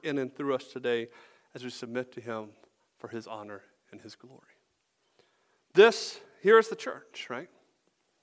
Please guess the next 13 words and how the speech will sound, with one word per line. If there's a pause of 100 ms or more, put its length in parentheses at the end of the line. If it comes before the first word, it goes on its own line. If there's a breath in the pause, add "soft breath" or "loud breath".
(1400)
That
which
God
has
laid
the
foundation
of (400 loud breath)
and
which
God
has
purposed